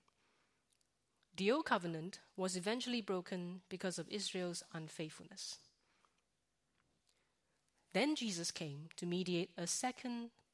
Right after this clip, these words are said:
better covenant. The new agreement is this. If people will believe,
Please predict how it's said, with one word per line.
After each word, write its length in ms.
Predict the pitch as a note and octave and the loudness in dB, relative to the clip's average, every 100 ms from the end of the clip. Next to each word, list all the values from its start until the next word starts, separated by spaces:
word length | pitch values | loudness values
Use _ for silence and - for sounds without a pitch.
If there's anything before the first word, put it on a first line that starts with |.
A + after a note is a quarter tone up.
| _ | _
better 400 | C4 C4+ - G3 - | 0 0 0 -2 -2
covenant. 600 | F#3+ D3+ D3+ F3+ G3+ - _ _ _ _ _ - _ - - | -4 -4 -8 -10 -14 -18 _ _ _ _ _ -20 _ -10 2
The 100 | G3+ | 4
new 280 | G#3+ F4 E4 | 6 6 4
agreement 460 | F#3+ E3 D3+ D#3+ | 0 -2 -2 -4
is 180 | - E3 | -4 -4
this. 440 | - D4 - - - - - _ _ _ _ _ - - - - - | 0 0 0 -4 -6 -14 -20 _ _ _ _ _ -20 -20 -20 -14 2
If 200 | C4+ - | 2 6
people 400 | F#4 F#4 F#4 D#4 | 6 8 6 6
will 180 | C#4 B3+ | 4 4
believe, 640 | A3+ C4 B3+ - - | 6 6 4 0 -10